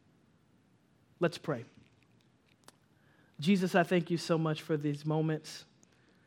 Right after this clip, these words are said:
God, be with us. Have your way in this place.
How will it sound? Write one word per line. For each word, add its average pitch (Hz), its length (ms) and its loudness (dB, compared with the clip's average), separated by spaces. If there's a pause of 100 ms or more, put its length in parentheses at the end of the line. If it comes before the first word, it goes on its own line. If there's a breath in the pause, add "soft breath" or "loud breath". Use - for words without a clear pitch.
(120 soft breath)
God, 139 260 2
be 185 140 6
with 175 220 4
us. 165 400 2 (1080)
Have 196 260 6
your 185 120 6
way 160 200 6
in 151 120 2
this 143 160 -4
place. 131 500 -8